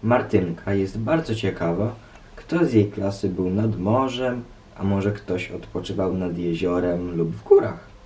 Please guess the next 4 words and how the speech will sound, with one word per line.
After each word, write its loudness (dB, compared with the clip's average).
„Witaj, 2
Martynko”, 6
woła 4
Renatka. -2